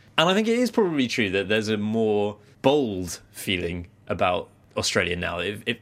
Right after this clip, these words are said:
it feels more like they're gonna go for it. There was a sense that they were running a little bit scared a couple of weeks ago, and Lehmann coming in probably has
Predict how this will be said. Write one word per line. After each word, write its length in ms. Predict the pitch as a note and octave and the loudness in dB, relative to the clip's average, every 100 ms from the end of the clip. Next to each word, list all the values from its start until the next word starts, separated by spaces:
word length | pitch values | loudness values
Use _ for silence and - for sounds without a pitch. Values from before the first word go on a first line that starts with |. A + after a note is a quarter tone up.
| - | -8
it 100 | - | 0
feels 220 | D3+ C#3 | 2 2
more 140 | B2+ A#2+ | 2 2
like 120 | G#2 | 2
they're 80 | G#2+ | 2
gonna 160 | G#2+ | 0
go 240 | G2+ B2 A#2 | 4 2 2
for 160 | - | -2
it. 140 | F2+ G2+ | 0 2
There 120 | A2+ | 2
was 260 | B2+ C#3+ | 2 2
a 60 | A#2 | 0
sense 220 | - F2+ | -4 -2
that 40 | G2 | 0
they 80 | |
were 120 | G2 G2 | 2 2
running 240 | G#2+ G2+ | 0 0
a 40 | |
little 160 | G#2 G2+ | 0 0
bit 160 | F#2+ - | -4 -6
scared 520 | - A#2+ E2 D2 - - - - | -2 0 0 -4 -10 -20 -14 -10
a 80 | |
couple 200 | - F#2+ | -4 -2
of 60 | F2+ | -2
weeks 160 | D#2 - | -4 -4
ago, 240 | D#2+ F2+ | -2 -2
and 140 | G#2 A#2 | 0 0
Lehmann 220 | B2+ A2+ | 0 0
coming 200 | G#2 G2+ | -2 -2
in 120 | F#2+ | -2
probably 380 | - D3+ A#2+ G#2+ | 0 0 2 2
has 280 | A#2 G#2+ | 2 0